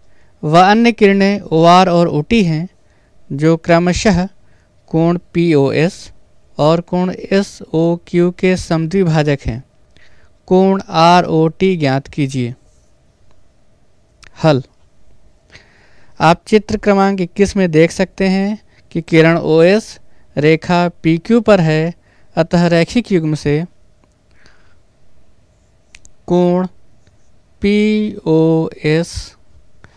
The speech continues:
धन कोण एसओक्यू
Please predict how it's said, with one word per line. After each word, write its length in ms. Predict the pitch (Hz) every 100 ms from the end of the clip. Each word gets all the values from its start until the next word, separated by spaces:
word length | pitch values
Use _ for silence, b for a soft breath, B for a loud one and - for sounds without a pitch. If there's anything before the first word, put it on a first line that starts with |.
| b b -
धन 460 | 143 147 160 160 170 _ _ - - _ _ _ -
कोण 480 | 160 160 160 165 180 _ _ _ _ _ -
एसओक्यू 1300 | 180 202 - - - 143 151 156 - 180 175 180